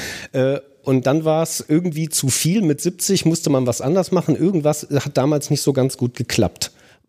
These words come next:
Vorher hat's geklappt, dann war irgendwas anders und ihr habt Maßnahmen getroffen. Was, was ist denn da so,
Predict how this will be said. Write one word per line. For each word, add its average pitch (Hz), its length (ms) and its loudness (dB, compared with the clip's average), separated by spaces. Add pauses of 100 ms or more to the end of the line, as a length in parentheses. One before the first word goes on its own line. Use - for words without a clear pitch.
(680)
Vorher 160 340 0
hat's - 240 -6
geklappt, 214 460 -2
dann 147 140 2
war 147 120 2
irgendwas 147 420 0
anders 202 480 0
und 147 180 0
ihr 139 180 2
habt 135 140 -4
Maßnahmen 110 560 0
getroffen. 95 500 0
Was, - 320 -2
was 113 180 0
ist 135 200 -4
denn 131 100 2
da 123 120 0
so, 117 300 -2